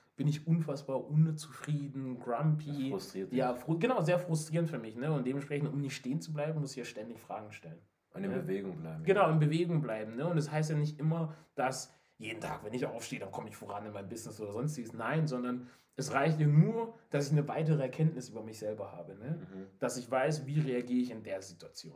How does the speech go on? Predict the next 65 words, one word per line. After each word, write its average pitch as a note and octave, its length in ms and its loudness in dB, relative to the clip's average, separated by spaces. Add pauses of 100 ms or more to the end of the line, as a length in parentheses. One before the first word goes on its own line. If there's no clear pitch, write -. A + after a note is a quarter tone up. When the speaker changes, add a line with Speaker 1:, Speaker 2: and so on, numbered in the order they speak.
(120)
Speaker 1:
wie C3+ 160 2
reagiere A#2+ 400 -4
ich A#2 100 -4
in A2 80 -10
der A2 160 -6
einen G#2 300 -10
Situation, G2 400 -14
was D3 160 0
passiert, E3+ 440 2 (220)
wenn C#3+ 140 0
mich C#3 100 -2
die D3+ 120 4
Person C3 360 0
so B2 180 2
anruft E3+ 400 0
oder D#3+ 140 2
selbst F3+ 300 2
auch E3+ 240 0
im, D3 260 -2
im C#3+ 220 -4
Kontext D3+ 500 0
mit, C#3 160 0
mit B2+ 240 -2
Beziehungen, F3 540 -2
ne? A#2 100 -6
In D#3+ 120 0
romantischen D3 460 -2
Beziehungen, C3+ 560 0 (460)
wie D3 200 4
reagiere D3+ 400 8
ich, D#3+ 100 2
wenn D#3+ 100 2
meine C#3 160 2
Freundin D#3 240 2
mich C#3+ 120 2
anruft D#3 300 0
und C3+ 120 -4
mir C#3 440 -2
A C#3+ 200 6
oder C#3+ 140 6
B F#3 260 0
sagt? - 480 -8 (380)
Wie E3 120 6
gehe E3+ 120 6
ich D3+ 80 4
damit C#3 240 2
um? F3+ 340 -4 (220)
Weil C#3+ 100 6
am F3 80 8
Ende G3+ 160 4
des E3 140 4
Tages G3+ 260 0
ist E3+ 80 -2
es D3+ 60 -4
ja D#3+ 80 2
nicht D3+ 180 2
die - 160 -6
Aussage A2+ 460 -2
des A2+ 160 -8
Problems, C3 320 -2
sondern A#2 200 -4
wie A2 60 -12
ich - 80 -16
damit A2 180 -8
umgehe. G2 320 -10